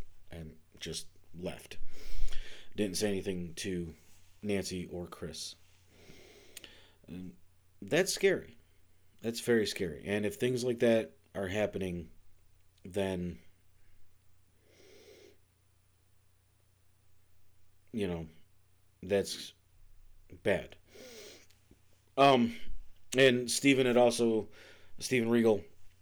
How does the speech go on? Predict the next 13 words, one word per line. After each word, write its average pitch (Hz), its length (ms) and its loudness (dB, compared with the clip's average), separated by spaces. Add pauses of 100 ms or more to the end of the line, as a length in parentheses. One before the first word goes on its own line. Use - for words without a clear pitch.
(280)
had 110 180 2
also 107 280 2
kinda 107 240 -2
known 98 420 -2 (1700)
a - 80 -8
few 110 200 -4
more 104 200 0
details 95 760 -4 (1000)
of 95 300 -2
the 92 420 -4 (880)
events 107 420 0
in 98 100 -6
question 92 560 0